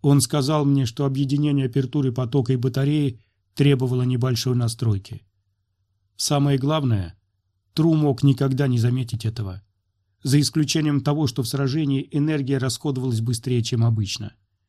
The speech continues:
«Я не знаю, почему ты мне это рассказываешь». Сзади раздался голос Тру. «Потому что ты исправлял апертуру потока. И ты знал, что она должна быть повторно проверена после изменения тока батареи».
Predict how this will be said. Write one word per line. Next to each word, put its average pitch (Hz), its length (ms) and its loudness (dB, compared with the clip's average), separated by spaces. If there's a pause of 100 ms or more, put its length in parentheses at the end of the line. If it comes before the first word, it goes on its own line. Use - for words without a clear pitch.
(1080)
«Я 135 220 4
не 143 120 6
знаю, 135 320 2
почему 139 360 2
ты 113 100 2
мне 113 140 6
это 107 120 0
рассказываешь». 107 720 -4 (880)
Сзади 135 380 0
раздался 123 480 -2
голос 120 360 -2
Тру. 104 340 -2 (1080)
«Потому 151 400 2
что 143 200 0
ты 165 280 -2
исправлял 127 560 -2
апертуру 117 480 -2
потока. 113 560 -4 (640)
И 151 120 4
ты 156 200 6
знал, 151 320 2
что 127 220 -2
она 135 160 0
должна 131 380 0
быть 120 220 -6
повторно 131 520 -2
проверена 123 520 -2
после 127 320 -4
изменения 127 480 0
тока 120 280 0
батареи». 110 640 0